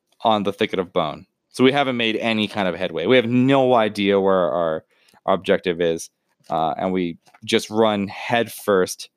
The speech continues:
<laughs> into danger like a stupid asshole. Um,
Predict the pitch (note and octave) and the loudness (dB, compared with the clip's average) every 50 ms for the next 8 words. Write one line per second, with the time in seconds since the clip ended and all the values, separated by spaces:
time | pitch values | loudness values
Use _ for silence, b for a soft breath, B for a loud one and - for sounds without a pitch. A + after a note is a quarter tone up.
0 | _ b b b b b _ - - - _ _ - - - - _ _ - - | _ b b b b b _ -20 -20 -20 _ _ -20 -20 -20 -20 _ _ -4 -4
1 | A#2 G2+ - - B2 A2+ F#2 G#2+ G#2 G#2+ G2+ F#2 F#2+ F#2+ F2+ - B B B B | -4 -4 -2 -2 -2 0 2 2 0 0 0 -2 -4 -4 -4 -6 B B B B
2 | B B B B B B _ - - A#2 G#2 G#2 - - - - - - A#2+ A#2 | B B B B B B _ -2 -2 0 0 0 -2 -2 -6 -4 0 0 0 2
3 | A2 B2 A#2 G#2+ G#2+ G#2 G#2 G#2 G2+ - G#2 F#2+ F2 F2+ E2+ - _ _ _ _ | 4 4 4 4 4 4 4 2 2 0 0 0 0 0 -2 -4 _ _ _ _
4 | _ _ _ _ _ _ _ - - G#2 G#2 G2+ G2+ G#2 G#2 G#2+ G#2+ G#2+ G#2+ G#2+ | _ _ _ _ _ _ _ -6 -2 0 2 2 2 0 0 0 -2 -2 -4 -6
5 | G#2+ A2+ - | -10 -12 -14